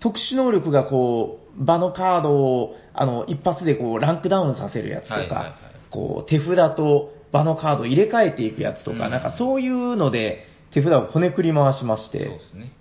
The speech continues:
Speaker 1: はい。まあ、結構だからね、あの、くせ者ゲームなんですよね。
Speaker 2: はいはい。
Speaker 1: あの、で、何がすごいかっていうと、あの、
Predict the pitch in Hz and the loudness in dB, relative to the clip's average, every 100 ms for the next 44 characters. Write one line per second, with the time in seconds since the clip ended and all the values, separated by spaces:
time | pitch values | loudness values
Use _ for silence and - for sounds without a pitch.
0 | _ - 110 147 - - - - - 403 | _ -6 -4 -4 -12 -20 -8 -2 2 2
1 | 440 - 269 220 220 180 156 147 135 120 | 2 0 4 4 6 4 4 4 4 4
2 | 131 131 131 131 127 117 - - 262 269 | 2 2 2 0 0 -4 -10 0 2 2
3 | 262 262 247 254 214 143 127 117 117 110 | 2 0 0 0 2 2 2 0 -2 -2
4 | 107 104 - 110 - 131 170 101 87 - | -4 -6 -6 -10 -4 -2 -2 -4 -12 -14
5 | - - - - 131 127 139 127 143 247 | -20 -20 -20 -4 0 0 0 0 0 0
6 | 359 359 349 339 330 269 269 285 - 123 | 0 4 6 4 2 -2 0 0 2 -2
7 | - 110 104 131 117 101 - - - - | 0 -4 -2 -4 -4 -4 -8 -20 -20 -12
8 | - 101 - - - | -8 -6 -8 -10 -10